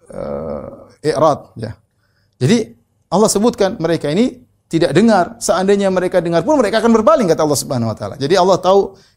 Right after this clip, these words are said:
yang tidak terjadi. Seandainya terjadi seperti apa Allah pun tahu. Ya, seperti Allah berfirman tentang orang-orang di penghuni neraka Jahannam. Kata Allah Subhanahu wa taala,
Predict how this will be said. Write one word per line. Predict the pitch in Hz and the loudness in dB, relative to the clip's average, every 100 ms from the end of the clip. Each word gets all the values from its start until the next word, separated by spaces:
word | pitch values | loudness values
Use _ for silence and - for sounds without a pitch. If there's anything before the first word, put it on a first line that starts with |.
| - | -2
yang | 143 | 2
tidak | 139 165 147 | 4 2 2
terjadi. | 131 131 117 | 2 2 2
Seandainya | 139 180 180 | 0 0 2
terjadi | 180 202 | 2 2
seperti | 190 190 202 | 0 2 4
apa | 208 220 | 4 4
Allah | 196 175 | 2 2
pun | 135 | 0
tahu. | 117 104 - _ _ _ _ _ _ _ | 0 -4 -6 _ _ _ _ _ _ _
Ya, | - 160 | -2 0
seperti | - 170 185 180 | 0 -2 0 2
Allah | 220 226 | 2 4
berfirman | 190 165 214 202 | 2 2 0 2
tentang | 202 208 | 2 2
orang-orang | 185 185 196 233 233 - _ _ _ _ _ _ | 2 4 2 2 -4 -14 _ _ _ _ _ _
di | 156 | -2
penghuni | 170 170 180 | 0 0 2
neraka | 180 185 185 | 2 2 2
Jahannam. | 165 175 190 135 | 2 2 2 0
Kata | 131 156 | -2 0
Allah | 170 | 0
Subhanahu | 156 160 160 151 | -2 -2 0 0
wa | |
taala, | 147 156 185 214 - | 0 2 2 0 -4